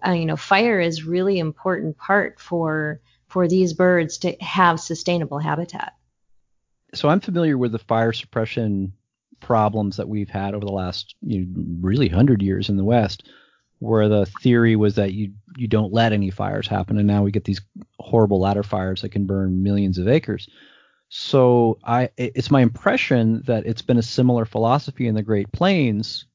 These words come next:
Speaker 2: where they didn't want any fires at all, so that you've, you've got a lot of sort of gunk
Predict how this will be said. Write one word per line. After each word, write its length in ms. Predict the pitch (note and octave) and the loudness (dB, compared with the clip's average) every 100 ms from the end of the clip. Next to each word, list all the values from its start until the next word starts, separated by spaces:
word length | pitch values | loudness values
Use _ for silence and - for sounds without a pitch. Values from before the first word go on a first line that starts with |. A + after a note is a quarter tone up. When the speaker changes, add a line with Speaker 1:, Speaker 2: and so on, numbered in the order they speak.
| _ _ | _ _
Speaker 2:
where 720 | A#2+ A#2 A#2 A2+ A2 G#2+ G#2+ G#2 A#2 | -4 0 2 2 0 0 -2 -6 -4
they 120 | A2+ | -2
didn't 200 | A2 A2 | 0 0
want 160 | G#2+ | 0
any 140 | A2+ A#2+ | 2 2
fires 400 | A#2+ A2+ G#2 F#2+ | 2 2 0 -2
at 80 | G2+ | -2
all, 500 | D#3 D#3 A#2 G2+ G#2+ _ _ _ _ | 0 0 0 -2 -8 _ _ _ _
so 260 | - - A2+ | -4 0 2
that 220 | A2 G#2+ | 2 0
you've, 380 | A2 G#2+ G#2 _ - | -2 -4 -8 _ -16
you've 160 | A#2 | -6
got 160 | A#2+ A2 _ _ _ _ _ - | -2 -2 _ _ _ _ _ -6
a 80 | B2 | 0
lot 240 | A#2+ A#2+ | 2 2
of 160 | A#2 - | 0 -4
sort 180 | - A#2 | -4 -4
of 100 | F#2+ | -2
gunk 440 | A2 G#2 - - | 0 0 -4 -16